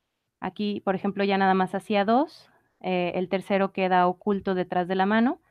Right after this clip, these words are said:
y los fui acomodando para empezar a hacer la mano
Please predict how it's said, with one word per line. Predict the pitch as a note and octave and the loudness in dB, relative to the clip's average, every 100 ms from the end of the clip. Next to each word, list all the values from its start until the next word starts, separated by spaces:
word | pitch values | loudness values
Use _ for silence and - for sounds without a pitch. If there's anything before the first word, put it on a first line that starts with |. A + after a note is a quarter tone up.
| _ _ _ _ | _ _ _ _
y | - A3+ A#3+ B3 - | -4 0 2 0 -4
los | G#3 G3+ - | -2 -2 -2
fui | A3+ G#3 | 0 2
acomodando | G#3 G#3 G#3 G3+ G3+ G3 G3+ G3+ | 2 0 0 2 2 2 0 0
para | G3 F3+ | 2 2
empezar | F#3 F#3+ - F3+ | 0 -4 -4 -2
a | |
hacer | F#3 G3+ F3+ | -2 -2 0
la | F#3 | 0
mano | G3 F#3 F3 F#3+ | 2 0 -2 -6